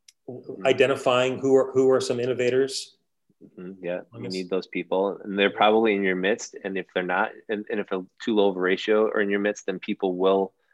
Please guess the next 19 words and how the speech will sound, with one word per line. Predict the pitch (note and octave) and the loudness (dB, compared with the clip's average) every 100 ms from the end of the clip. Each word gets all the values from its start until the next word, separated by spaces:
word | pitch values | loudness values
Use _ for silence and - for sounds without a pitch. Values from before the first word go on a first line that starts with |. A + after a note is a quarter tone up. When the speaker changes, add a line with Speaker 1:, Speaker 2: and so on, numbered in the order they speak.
| _ _ _ - | _ _ _ -4
Speaker 2:
want | F2+ F#2 - | 0 0 -4
to | - | -6
participate | F#2 - - - E2+ - | -6 -6 -10 -2 -2 -2
in | E2+ | -10
such | - E2+ - | -8 -8 -8
an, | E2+ E2 - _ _ F2 | -12 -12 -16 _ _ -8
uh, | D#2+ | -6
endeavor | F#2 F2 E2+ F2+ A2 - | -2 0 2 0 -4 -8
if | F2 E2+ | -6 -8
it's | - - | -8 -14
created | - - F2+ F2 F2 | -18 -2 -2 -2 -2
well. | E2 E2+ _ _ _ _ | -2 -2 _ _ _ _
Speaker 1:
Mm-hmm. | A2 A2 A2 _ _ | -12 -12 -12 _ _
Yeah. | A#2+ A#2 _ _ _ _ | -10 -10 _ _ _ _
Speaker 2:
How | - - | -4 0
do | G#2 | 2
you, | G#2+ G#2 G2 F#2+ G2+ - | 4 4 4 2 -2 -10
uh, | F2+ F2+ F2 F2 E2+ - - | -4 -2 0 0 -2 -10 -8
then | F#2+ F#2+ F#2 F#2 | 0 2 0 -4